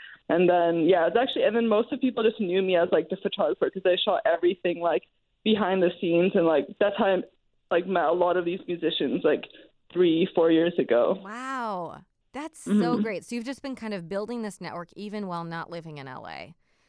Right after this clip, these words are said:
Speaker 1: Yeah.
Speaker 2: specifically.
Speaker 1: Mm-hmm.
Speaker 2: And then, and then here you are, you come to L A three months ago or whatever, and then you just,
Speaker 1: Mm-hmm.
Speaker 2: how, how have you done it? Like, really, uh,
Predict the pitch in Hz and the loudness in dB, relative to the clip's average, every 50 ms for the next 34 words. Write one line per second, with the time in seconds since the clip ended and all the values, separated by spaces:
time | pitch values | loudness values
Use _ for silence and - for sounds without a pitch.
0 | _ _ _ _ _ _ _ _ _ _ _ _ _ _ _ _ _ - - 254 | _ _ _ _ _ _ _ _ _ _ _ _ _ _ _ _ _ 0 2 2
1 | 226 208 185 170 156 165 202 139 135 - 131 127 - 214 202 - - 220 262 165 | 2 2 2 0 -2 -4 -6 -8 -12 -16 -16 -14 -10 -8 -6 -4 -2 -2 -2 -2
2 | 165 165 165 160 _ _ _ _ _ _ _ _ _ _ - 185 190 190 185 185 | -4 -6 -10 -14 _ _ _ _ _ _ _ _ _ _ -12 -10 -8 -6 -6 -6
3 | 180 180 175 - 214 208 233 247 233 214 185 170 165 165 165 160 160 170 _ _ | -8 -8 -10 -10 -8 -8 -8 -6 -4 -4 -4 -4 -4 -4 -6 -6 -8 -10 _ _
4 | _ _ _ 185 190 - - - 180 180 220 240 - 269 - 226 220 196 175 156 | _ _ _ -18 -18 -18 -14 -10 -8 -8 -8 -8 -6 -6 -6 -6 -4 -6 -6 -6
5 | 151 147 156 165 - - - 190 180 185 190 175 170 165 - 180 170 160 147 156 | -6 -8 -10 -12 -16 -18 -14 -12 -10 -10 -8 -10 -10 -12 -12 -10 -6 -6 -4 -4
6 | 151 147 143 147 143 135 131 - 135 147 156 165 _ _ _ _ _ _ _ _ | -6 -6 -8 -8 -8 -8 -10 -10 -10 -10 -10 -12 _ _ _ _ _ _ _ _
7 | - 170 170 170 170 170 170 - - 175 202 233 233 165 165 202 - _ _ _ | -10 -8 -6 -6 -6 -8 -10 -12 -10 -4 -2 0 0 0 -2 -6 -10 _ _ _
8 | - - - - 208 208 226 254 285 285 - _ _ _ _ _ _ _ _ _ | -20 -18 -16 -12 -10 -8 -8 -6 -8 -8 -10 _ _ _ _ _ _ _ _ _
9 | - 233 269 277 285 302 262 262 247 202 202 190 190 180 135 - - - 185 175 | -8 -6 -6 -4 -6 -6 -6 -6 -8 -6 -6 -6 -6 -6 -8 -10 -10 -8 -8 -8
10 | 180 185 - - 190 202 202 208 185 160 - - - - - | -10 -12 -14 -8 -6 -6 -4 -4 -6 -8 -10 -12 -14 -16 -16